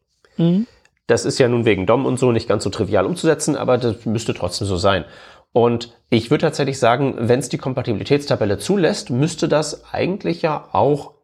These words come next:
Speaker 2: ähm, über einen Shared Worker passieren,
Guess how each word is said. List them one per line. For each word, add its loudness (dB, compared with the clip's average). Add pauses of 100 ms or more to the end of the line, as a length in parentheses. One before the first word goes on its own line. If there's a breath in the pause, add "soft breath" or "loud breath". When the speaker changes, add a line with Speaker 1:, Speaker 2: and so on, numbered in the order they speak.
(180)
Speaker 2:
ähm, 4
über 2
einen -2
Shared 0
Worker 0
passieren, -2